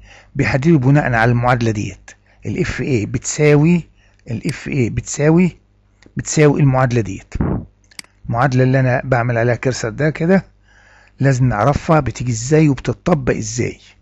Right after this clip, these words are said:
ماشي؟ ده المعادلة دهيت بتحدد لك مبلغ التأمين اللي انت تشتريه. واحد هيشتري مبلغ تأمين بمائة ألف جنيه،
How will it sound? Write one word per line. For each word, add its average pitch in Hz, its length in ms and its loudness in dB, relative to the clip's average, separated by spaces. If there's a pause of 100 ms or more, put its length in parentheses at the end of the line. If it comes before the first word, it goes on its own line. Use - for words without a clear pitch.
(1200)
ماشي؟ 165 320 0 (1000)
ده 151 420 4 (400)
المعادلة 147 420 2
دهيت 170 500 6
بتحدد 135 600 -2
لك 156 400 0 (920)
مبلغ 156 400 2
التأمين 143 440 2
اللي 135 120 2
انت 151 140 2
تشتريه. 113 380 -4
واحد 143 300 2
هيشتري 160 280 -4
مبلغ 160 340 2
تأمين 143 560 0
بمائة 143 340 -2
ألف 131 180 -6
جنيه، 123 260 -4